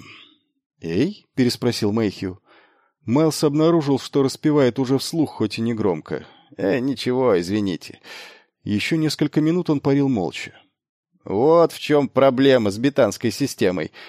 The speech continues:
Никто ни за что не несет личной ответственности. А все эти безликие вымышленные корпоративные органы —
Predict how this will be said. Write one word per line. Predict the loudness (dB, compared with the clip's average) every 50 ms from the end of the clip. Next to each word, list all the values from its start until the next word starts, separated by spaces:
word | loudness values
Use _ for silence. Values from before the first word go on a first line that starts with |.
| -8 _
Никто | 0 0 0 0 0 4 6 6 6
ни | 6 4
за | 4 4 4
что | 2 2 2 2 2
не | 2 2
несет | 2 0 2 2 2 0 2 2
личной | 0 0 0 -2 0 0 0
ответственности. | 0 0 -2 -4 -4 -6 -8 -8 -8 -8 -12 -14 -16 -20 -20 _ _ _ _ _ _
А | -6 -6
все | -4 0 2 2 2
эти | 2 0
безликие | 2 4 4 4 4 2 0 -2 -2 2 2 2 4
вымышленные | 4 2 2 2 0 0 0 0 0 2 2 2 0 0
корпоративные | -2 _ -4 -4 -2 0 2 4 4 4 4 4 2 4 4 4 4 4
органы — | 6 4 6 6 4 4 6 4 0